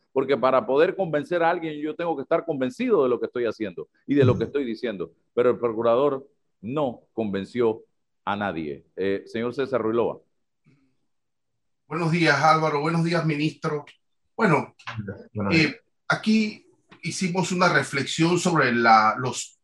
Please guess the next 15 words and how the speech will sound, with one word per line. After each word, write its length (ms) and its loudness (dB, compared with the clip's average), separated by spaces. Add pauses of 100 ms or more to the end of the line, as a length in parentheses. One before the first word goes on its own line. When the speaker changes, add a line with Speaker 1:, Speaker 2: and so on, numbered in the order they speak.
Speaker 2:
hechos 360 2
preliminares 1080 2
de 340 0
esa 300 0
carpetilla 840 0
y 260 4
sobre 400 0
la 140 4
intervención 1000 0
de 100 -4
la 120 -2
fiscalía 800 0
y 20 0
la 60 0
intervención 760 -2